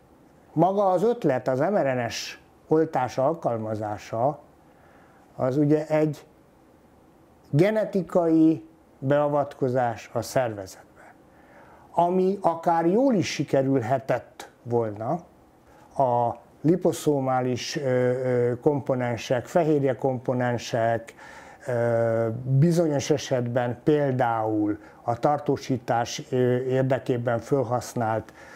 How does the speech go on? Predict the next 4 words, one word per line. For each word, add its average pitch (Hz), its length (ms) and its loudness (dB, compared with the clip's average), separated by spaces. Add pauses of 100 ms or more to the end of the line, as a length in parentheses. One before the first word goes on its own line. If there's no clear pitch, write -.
(300)
ö, 113 520 -2 (160)
anyagok 165 760 0 (2750)
sorozatban 147 880 2
okoztak, 170 1000 -2